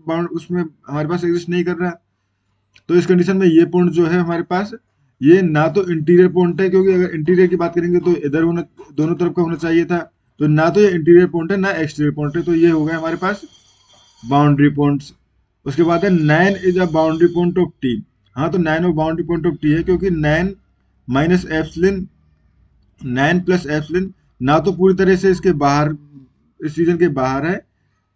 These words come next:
ना अंदर है, क्योंकि nine exist कर रहा है, nine belongs to जो set होगा उससे exist कर रहा है, तो इसलिए ना, नाइन जो है वो boundary point है। उसके बाद है five is an interior point। फ़ाइव जो है वो एक interior point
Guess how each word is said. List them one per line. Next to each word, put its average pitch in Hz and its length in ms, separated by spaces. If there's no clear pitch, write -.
ना 147 180
अंदर 143 300
है, 151 60
क्योंकि 175 220
nine 156 260
exist 170 340
कर 156 120
रहा 160 100
है, 165 100
nine 160 240
belongs 160 380
to 214 180
जो 156 300
set 156 420
होगा 175 160
उससे 160 280
exist 156 240
कर 143 120
रहा 143 80
है, 147 80
तो 160 80
इसलिए 156 300
ना, 151 280
नाइन 135 460
जो 151 120
है 196 200
वो 160 100
boundary 143 380
point 123 360
है। 131 80
उसके 139 220
बाद 156 200
है 190 60
five 160 380
is 160 160
an 170 160
interior 143 480
point। 113 360
फ़ाइव 156 240
जो 160 140
है 180 60
वो 196 140
एक 180 200
interior 160 400
point 190 360